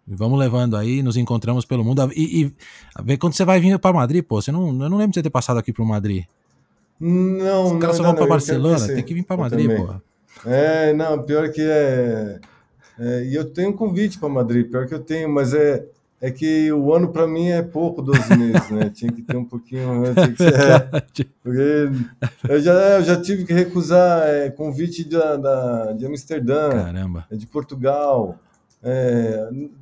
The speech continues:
Speaker 2: não recusar, mas deixar pra, pro futuro, né? E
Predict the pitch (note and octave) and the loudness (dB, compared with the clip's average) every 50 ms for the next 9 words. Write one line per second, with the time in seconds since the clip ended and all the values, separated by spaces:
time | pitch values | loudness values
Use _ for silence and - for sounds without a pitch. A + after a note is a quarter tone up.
0 | - - D3+ F3+ G3 G#3 A3 G#3+ - A3 F#3 D#3 D#3+ D3+ D3 C#3 C3+ C3 B2+ B2 | -14 -6 -4 -2 -2 -2 -2 -4 -6 -8 -4 -2 0 0 0 0 0 0 0 0
1 | C3 B2+ A#2 A#2 A#2 C3+ C#3 C3 - - C#3 C3+ C3+ - D3+ D3+ C#3+ C#3 - - | -2 -4 -8 -8 -6 -6 -6 -4 -2 0 0 0 0 0 0 -2 -2 -2 -8 -14
2 | - - E3+ E3 - - D#3 D#3 D3+ C#3 B2+ B2+ B2+ B2+ B2+ A#2 A#2+ - - _ | -14 -12 -12 -10 -8 -4 -2 -2 0 0 0 0 2 0 0 0 -2 -6 -14 _
3 | _ _ _ _ _ _ _ _ _ _ _ _ _ _ _ - - F#2+ F#2+ G#2+ | _ _ _ _ _ _ _ _ _ _ _ _ _ _ _ -20 -20 -14 -8 -6